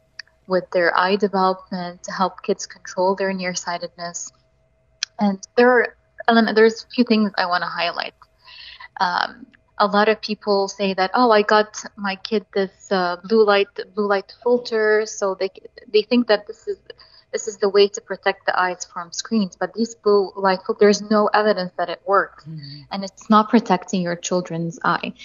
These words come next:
Speaker 1: So even if they wear these glasses, it doesn't mean they can sit six hours on the, on the screen. There is no evidence that it works. And I,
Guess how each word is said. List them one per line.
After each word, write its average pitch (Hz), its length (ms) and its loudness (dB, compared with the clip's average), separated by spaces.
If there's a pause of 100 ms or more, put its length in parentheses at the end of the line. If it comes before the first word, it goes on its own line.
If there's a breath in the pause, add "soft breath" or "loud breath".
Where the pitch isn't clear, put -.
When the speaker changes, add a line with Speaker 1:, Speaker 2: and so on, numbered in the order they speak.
(140 loud breath)
Speaker 1:
So - 120 -6
even 220 240 8
if 226 140 4
they 185 300 2
wear 180 300 2
these 180 200 -6
glasses, 165 300 -2
it 160 40 -6
doesn't 175 240 -4
mean 175 160 -2
they 165 140 -6
can 170 180 -10
sit - 240 -10
six - 320 -8
hours 170 380 -2
on 170 160 -8
the, - 200 -8
on 180 200 -6
the - 40 -16
screen. 180 360 -2
There 170 100 -4
is 175 180 -6
no 196 140 4
evidence 180 380 0
that 185 100 0
it - 60 -4
works. 185 320 -2
And 175 120 -6
I, 180 360 -6